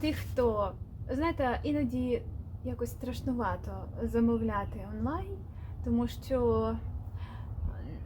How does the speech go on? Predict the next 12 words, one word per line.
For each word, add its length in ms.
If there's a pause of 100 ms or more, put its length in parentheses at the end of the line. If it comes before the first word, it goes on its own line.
все 420
виглядає 600
гарно, 640 (600)
а, 480 (480)
і 80
ціни 420
навіть 360
дуже 220
привабливі. 840 (380)
А 80
коли 340
замовиш, 440